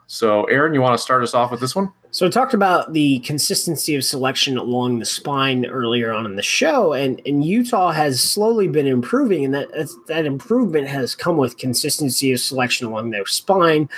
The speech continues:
Speaker 2: Uh, Jeremy Lieber has consistently been their starter at hooker, and Johnny Ika at nine, and, uh, Reeves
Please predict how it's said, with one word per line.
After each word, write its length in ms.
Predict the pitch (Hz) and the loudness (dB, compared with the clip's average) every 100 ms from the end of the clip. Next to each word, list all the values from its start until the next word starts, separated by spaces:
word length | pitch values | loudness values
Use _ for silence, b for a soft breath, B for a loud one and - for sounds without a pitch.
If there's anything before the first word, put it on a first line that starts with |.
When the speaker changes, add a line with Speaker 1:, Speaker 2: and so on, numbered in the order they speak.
| B B - | B B -8
Speaker 2:
Uh, 220 | 110 107 147 | -6 -6 -4
Jeremy 380 | 180 185 170 | 0 2 0
Lieber 580 | 147 156 160 165 165 156 - | 0 0 0 0 0 -4 -10
has 300 | 139 127 123 | -6 -4 -6
consistently 800 | - 131 - 151 - 143 131 135 | -4 -2 0 -2 -4 -4 -4 -2
been 400 | 127 123 120 117 B B B - | -2 0 -2 -4 B B B -8
their 380 | 120 131 117 | 0 4 4
starter 420 | - - 147 139 113 | 0 0 0 2 -2
at 140 | - | -2
hooker, 400 | 165 175 180 160 | -2 2 2 4
and 140 | 135 | 2
Johnny 440 | 123 147 123 101 160 | 2 2 2 0 -4
Ika 160 | 160 | 0
at 320 | 139 113 101 117 | 0 0 -2 -2
nine, 560 | 151 160 156 151 147 b b _ - | 0 2 4 2 0 b b _ -8
and, 480 | 117 113 110 107 - _ _ _ _ _ - - _ - | -6 -4 -6 -10 -14 _ _ _ _ _ -12 -12 _ 0
uh, 380 | 143 131 117 - _ _ - | 2 2 0 -4 _ _ -12
Reeves 800 | 139 160 170 175 170 160 - | -2 2 4 4 4 2 -4